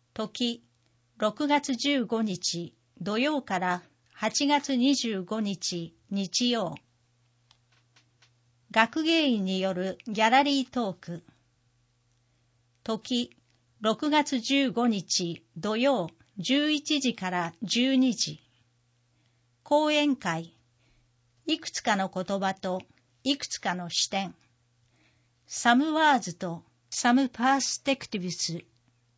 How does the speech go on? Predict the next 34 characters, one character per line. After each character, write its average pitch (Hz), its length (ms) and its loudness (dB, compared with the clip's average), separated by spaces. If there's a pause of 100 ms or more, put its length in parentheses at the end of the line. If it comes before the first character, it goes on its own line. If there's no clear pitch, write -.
(340)
内 247 340 2
容、 233 320 -2 (340)
一、 240 500 -2 (640)
特 240 240 -2
別 339 280 0
展 220 220 0
に 190 140 -2
つ - 120 -4
い 226 140 0
て 196 140 -4
の 180 140 -8
講 208 300 -6
演。 190 280 -2 (680)
二、 247 300 2 (640)
講 330 260 0
師 - 140 0
と 208 120 -4
参 254 280 0
加 277 120 -2
者 202 160 0
が 165 340 -4
語 214 260 0
ら 254 140 4
い 233 120 -2
ま 214 140 0
す。 - 280 -8 (1120)
時、 247 480 -4 (420)
八 233 320 -2
月 294 280 0
十 254 320 2
一 247 300 2
日 226 600 0
日 214 380 -2
曜、 226 340 0